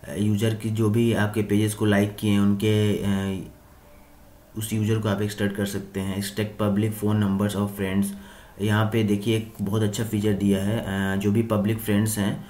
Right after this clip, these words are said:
उनके आप phone number को extract कर सकते हैं।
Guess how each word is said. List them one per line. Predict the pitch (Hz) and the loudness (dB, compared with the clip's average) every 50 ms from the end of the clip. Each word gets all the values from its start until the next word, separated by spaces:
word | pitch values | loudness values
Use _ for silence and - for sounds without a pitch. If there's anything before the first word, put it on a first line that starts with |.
| - - - - - | -18 -20 -18 -6 -4
उनके | 104 110 107 101 123 123 - - - - | -2 -2 0 0 0 -2 -2 -4 -4 -4
आप | 101 117 117 117 - - - - | -2 -2 -2 -4 -8 -16 -20 -20
phone | - - - 107 113 113 | -20 -8 -4 -2 -2 0
number | 113 110 107 104 104 104 110 104 | 0 2 2 2 2 2 2 0
को | 101 101 - 156 190 196 - - - - - - - - - | -2 -2 -4 -4 -4 -4 -8 -12 -16 -16 -18 -20 -20 -14 -14
extract | 104 - - - 107 110 107 - - | -12 -12 -6 -4 -2 -4 -4 -4 -4
कर | 101 95 | -4 -4
सकते | 95 - 78 78 - - - 76 | -4 -6 -8 -10 -10 -10 -12 -10
हैं। | - - 110 110 - | -10 -10 -10 -12 -14